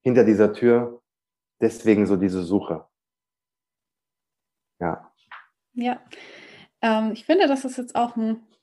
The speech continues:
Speaker 2: schönes Schlusswort. Ich glaube, jetzt sind wir auch schon alle ganz neugierig dann auf die Hörprobe geworden. Wo kann man denn jetzt überall dich so auf Social Media finden? Wo bist du denn überall aktiv, wenn man gerne bei dir auf dem Laufenden bleiben möchte?
Speaker 1: Ähm,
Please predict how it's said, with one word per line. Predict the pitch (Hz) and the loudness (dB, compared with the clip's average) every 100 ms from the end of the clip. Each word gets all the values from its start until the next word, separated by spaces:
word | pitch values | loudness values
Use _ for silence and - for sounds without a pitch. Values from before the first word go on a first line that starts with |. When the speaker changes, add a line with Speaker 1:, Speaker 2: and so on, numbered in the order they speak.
| _ | _
Speaker 2:
schönes | - - 247 208 | -12 -4 -4 -6
Schlusswort. | - 240 339 330 339 339 | -6 -4 -4 0 0 -2
Ich | - | -6
glaube, | 240 247 | -4 -2
jetzt | 247 | 0
sind | 269 | 0
wir | 240 | 2
auch | 247 | 0
schon | 254 | -2
alle | 254 240 | -2 -2
ganz | 247 226 233 | -2 -4 -4
neugierig | 240 240 254 262 262 - | -4 -4 -4 -4 -6 -6
dann | 196 | -8
auf | - - | -8 -12
die | 202 | -16
Hörprobe | - 208 214 285 285 | -10 -10 -8 -8 -6
geworden. | 277 277 277 302 320 - - - - - | -6 -6 -6 -4 -4 -6 -18 -20 -20 -14
Wo | 208 196 262 311 | -12 -2 2 2
kann | 320 - 269 | 0 -6 -2
man | 302 262 | 0 0
denn | 240 240 | 0 -2
jetzt | 233 226 - | -2 -6 -6
überall | 254 233 208 220 | -6 -2 0 -2
dich | 226 - | -6 -8
so | 202 | -8
auf | 196 - | -8 -8
Social | - 214 220 220 | -6 -6 -2 2
Media | 262 254 247 | 2 2 0
finden? | 254 262 | 4 4
Wo | 247 | 2
bist | 240 254 | 0 0
du | 240 | 0
denn | 220 | 0
überall | - 226 196 | 0 2 0
aktiv, | - - 285 285 | -2 0 0 2
wenn | 220 208 | 0 2
man | 208 208 208 | 2 0 2
gerne | 208 214 | 2 2
bei | 190 | 0
dir | 190 208 | 0 0
auf | 202 | 0
dem | 196 | -2
Laufenden | 185 190 208 202 185 | 2 2 2 0 -2
bleiben | 180 170 175 | 2 2 2
möchte? | 180 180 - 175 214 - _ _ _ _ - _ _ _ _ _ _ _ _ _ _ 101 | 0 -2 -6 -8 -8 -14 _ _ _ _ -20 _ _ _ _ _ _ _ _ _ _ 0
Speaker 1:
Ähm, | 95 92 90 87 87 90 | 4 4 2 -2 -4 -8